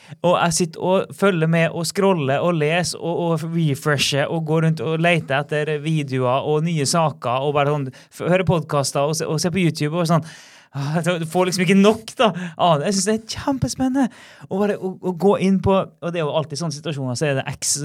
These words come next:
som er best, eh, og bare å, å gå inn der og søke Caracas, liksom. Når, eh, når, eh, når Trump tok Maduro, og du ser helikopter og sånn, flyr over, du ser helikopter som er over en bygning, og det er soldater firer seg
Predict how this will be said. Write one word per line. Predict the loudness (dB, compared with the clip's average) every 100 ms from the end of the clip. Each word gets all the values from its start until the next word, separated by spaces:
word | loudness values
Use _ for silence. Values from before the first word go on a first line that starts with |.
| -2
som | 0
er | 0
best, | -2 -4 -4 0
eh, | 2 2 -2 -16 -16
og | -4 0
bare | 0
å, | -2 -6
å | -4
gå | 0 2
inn | 2
der | 2
og | 2
søke | 2 0 -2
Caracas, | -2 -2 -2 -6 -4
liksom. | -6 -8 -12 -20 _ -2
Når, | 2 4
eh, | 2 2 -2 -10 _ _ _ _ _ _ -6
når, | -2 0 0
eh, | 0 -2 -2 -4 -6
når | -4 -2
Trump | -4 -2
tok | -2 -2 0
Maduro, | 0 2 0 -2 -2 _ _ _ _
og | -8
du | -4 -2
ser | -2 -4 -8
helikopter | -8 -6 -8 -6 -8
og | -6
sånn, | -6
flyr | -4 -2 2
over, | 2 0
du | -4
ser | -6
helikopter | -6 -8 -8 -8
som | -8 -12 -20 -10
er | -6
over | -4 -4 -2
en | -2
bygning, | -2 -2 -4 -2
og |
det | -2 -2
er |
soldater | -2 0 -2 -2 -6
firer | -2 -2
seg | 0